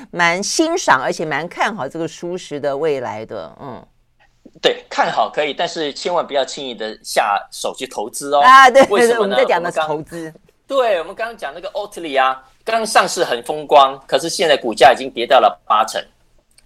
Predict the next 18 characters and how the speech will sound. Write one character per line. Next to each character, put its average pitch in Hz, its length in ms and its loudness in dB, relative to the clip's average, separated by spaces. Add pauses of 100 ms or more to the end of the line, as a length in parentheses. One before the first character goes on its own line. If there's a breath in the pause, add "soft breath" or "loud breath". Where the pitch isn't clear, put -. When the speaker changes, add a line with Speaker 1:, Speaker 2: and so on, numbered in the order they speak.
Speaker 1:
哇， 160 380 -8
OK。 127 360 -12 (120)
Speaker 2:
另 240 180 2
外 202 140 6
一 180 60 0
家， 185 200 4
Speaker 1:
嗯。 180 60 -2 (100)
Speaker 2:
麦 226 140 4
当 208 160 2
劳 170 120 4
用 185 200 0
它 180 120 2
的 160 100 -2
那 156 80 -8
个 147 100 0
Beyond 143 360 0
Meat 147 260 -8
啊， 87 140 -8